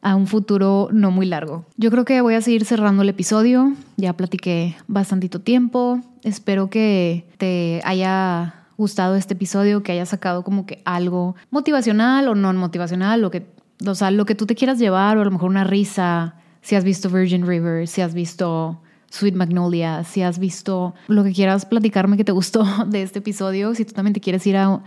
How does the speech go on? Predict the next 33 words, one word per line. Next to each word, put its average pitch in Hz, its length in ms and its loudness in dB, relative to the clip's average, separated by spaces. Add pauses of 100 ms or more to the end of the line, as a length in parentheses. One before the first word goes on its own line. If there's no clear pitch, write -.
al 196 180 2
pueblo 202 520 4
y 196 80 2
de 180 140 0
que 175 120 -2
a 160 400 -2 (120)
ser, 190 380 -2
estar 190 260 0
tranquilo, 202 520 2
si 208 100 0
necesitas 170 400 -4
un 202 80 4
poco 190 180 -2
de 190 320 0
tranquilidad. 170 560 -2 (180)
Podemos 202 360 2
platicarlo, 269 880 2
podemos 208 240 2
platicar. 185 600 0
Acuérdense 202 400 0
que 226 100 0
tengo 214 480 2
consultorías 196 580 0
creativas 233 680 2
sobre 190 240 0
proyectos 175 840 -2
de 185 420 2
e-commerce, 202 840 2
de 190 140 0
Shopify, 190 880 0
de 175 640 0 (220)
lanzar 190 380 0
tu 202 600 2